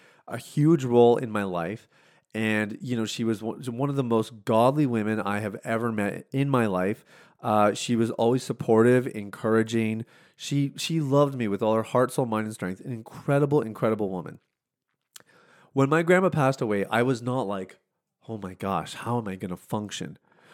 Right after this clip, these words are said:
Right? It, it was not like that. It was just that, "Oh man, that, that hurts. I, I miss her.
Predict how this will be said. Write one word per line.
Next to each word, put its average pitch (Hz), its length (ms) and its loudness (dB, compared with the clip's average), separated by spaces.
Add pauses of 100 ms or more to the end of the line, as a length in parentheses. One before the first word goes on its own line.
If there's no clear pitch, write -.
(120)
Right? 113 260 4
It, 139 160 0
it 147 120 0
was 139 160 2
not 143 160 -2
like 123 220 -2
that. 110 280 2
It 135 140 2
was 120 160 0
just 151 260 -2
that, 127 240 0
"Oh 135 160 -2
man, 120 400 -4
that, 117 440 -2 (100)
that 113 240 -8
hurts. - 600 0
I, 117 220 -6
I 101 100 -6
miss 110 380 -2
her. 156 320 2